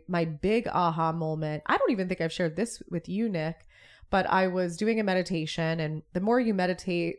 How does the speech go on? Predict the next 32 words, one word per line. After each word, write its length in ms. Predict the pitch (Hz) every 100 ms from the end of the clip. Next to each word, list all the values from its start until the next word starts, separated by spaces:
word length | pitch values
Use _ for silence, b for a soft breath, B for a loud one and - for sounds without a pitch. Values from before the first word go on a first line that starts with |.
| -
the 240 | - 175
more 220 | 180 185 185
clarity 460 | - 165 165 165
you 120 | 160
get, 400 | 156 160 156 -
the, 320 | 165 160 151 -
the 100 | 165
more 300 | 180 175 180
things 320 | 180 175 160 -
surface 640 | - 160 156 175 208 220
that 180 | - 165
your 100 | 170
body 320 | 160 160 156
is 300 | 160 156 156
ready 200 | 170 156 160
to 120 | 156
release, 560 | 151 147 156 247 -
your 100 | 156
mind 380 | 165 143 151 175
is 160 | 185 -
ready 180 | 170 190
to 140 | -
release. 480 | 196 208 277 - - B B B B B B
And 540 | 185 185 175 170 170 - _ _ _ _ _ _ -
I 40 | 202
realized 640 | 180 220 226 190 175 165
that 320 | 170 165 -
for 80 | -
me-, 220 | 175 170 -
so 160 | -
many 220 | 233 233 185
years, 640 | 175 185 185 170 160